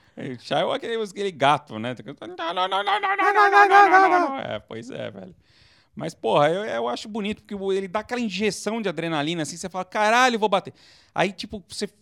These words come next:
fica tudo em câmera lenta, assim, você consegue dar aquela desviada e tal. Mas tem um limite, né? Se tiver muito rápido, caralho, você não consegue fazer nada. Mas, a maioria das vezes, se você está dirigindo uma velocidade segura e você está atento, Fica meio que tudo em câmera lenta, assim.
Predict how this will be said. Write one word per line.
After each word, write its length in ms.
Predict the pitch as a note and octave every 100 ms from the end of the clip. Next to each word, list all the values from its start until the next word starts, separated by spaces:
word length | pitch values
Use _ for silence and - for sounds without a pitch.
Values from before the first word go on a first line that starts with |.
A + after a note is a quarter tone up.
| _
fica 220 | G#3 A3
tudo 340 | - - G#3+
em 60 | G3
câmera 400 | - G#3+ G#3+ G3
lenta, 300 | D#3 D#3 D3
assim, 100 | C3+
você 60 | C#3+
consegue 360 | E3+ D#3+ F#3+
dar 120 | F#3
aquela 240 | F#3 F#3+ F#3+
desviada 760 | E3 D#3 E3+ E3 D#3 E3+ F#3+ E3+
e 200 | _ -
tal. 240 | F#3+ F#3 _ _ _ _ -
Mas 100 | F#3+
tem 100 | G3
um 80 | A3
limite, 420 | D#4+ C4+ D#3 -
né? 60 | A2+
Se 140 | -
tiver 180 | - C#3
muito 300 | C3 B2+ -
rápido, 360 | C#3+ B2+ C3+ B2
caralho, 320 | D#3+ C#3+ D3
você 80 | G3+
não 60 |
consegue 340 | G3+ A3 A3 -
fazer 220 | A3+ A#3
nada. 260 | G3+ A2+
Mas, 480 | A#2 D#3 G#3 C#4+ - _ -
a 60 |
maioria 200 | - F#3
das 180 | D#3 D#3+
vezes, 440 | C#3 E3 F#3+ - - _ _ _
se 80 | _
você 280 | D#3 D3 E3
está 200 | D#3 D3+
dirigindo 260 | C#3 C3 C3
uma 120 | C3
velocidade 420 | B2+ B2 C3 B2+
segura 640 | - B2+ B2+ F#3+ D3+ G#2 _ _ _ _ -
e 80 |
você 840 | B2 B2+ - C3 A2+ G#2+ G#2 G2+ G2
está 280 | - - B2
atento, 560 | - D#3+ D#3 G3 - _ _ _ _ _ _ _ -
Fica 300 | A#3+ D4 F4
meio 180 | C4
que 100 | G#3
tudo 260 | - A3+ F3+
em 40 |
câmera 320 | E3+ F#3 E3+ D3+
lenta, 360 | D3 B2+ G#2+
assim. 280 | A2 - G2